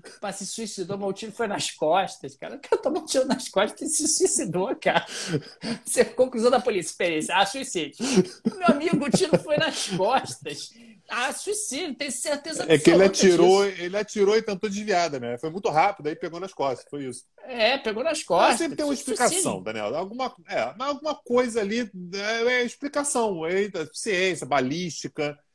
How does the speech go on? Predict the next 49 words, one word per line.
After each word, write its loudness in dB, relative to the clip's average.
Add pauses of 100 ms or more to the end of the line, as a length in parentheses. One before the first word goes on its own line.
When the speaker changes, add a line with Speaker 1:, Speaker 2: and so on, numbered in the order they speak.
(240)
Speaker 2:
E -2
às 4
vezes, 2
Daniel, 2
acontece. -2
Ah, 2
porra, -4
não -10
acreditava -2
que -12
isso -18
pudesse -4
acontecer. -4 (360)
Tinha 4
gente -2
que -4
não 2
acreditava, 4
por 4
exemplo, 0
em 0
energia 2
elétrica. 2
O -10
cara 0
empinou -4
a -2
pipa -6
Speaker 1:
É, 0
Speaker 2:
e -4
Speaker 1:
verdade. -10
Speaker 2:
provou 4
ali. -2 (560)
Aí 2
você 8
Speaker 1:
Perigoso, 0
Speaker 2:
fala 6
assim, 4
ah, -2
Speaker 1:
né? -6
Speaker 2:
não -4
é -4
possível -6
que -8
aconteça. 0
Por -2
que 2
que 0
não? -2